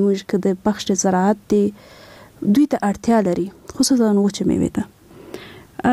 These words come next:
په دې کې ما لږ لاجورد، صادر کړي وو، البته پروسس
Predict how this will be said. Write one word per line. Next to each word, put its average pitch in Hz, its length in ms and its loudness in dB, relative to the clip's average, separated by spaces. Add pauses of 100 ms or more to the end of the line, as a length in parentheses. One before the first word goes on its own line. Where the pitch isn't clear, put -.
(260)
په 285 80 2
دې 330 180 2 (100)
کې 294 80 2 (100)
ما 277 80 4 (140)
لږ 254 480 0
لاجورد، 226 440 0 (920)
صادر 190 360 -2
کړي 226 200 2
وو، 247 80 2 (140)
البته 185 240 -4 (120)
پروسس - 400 -2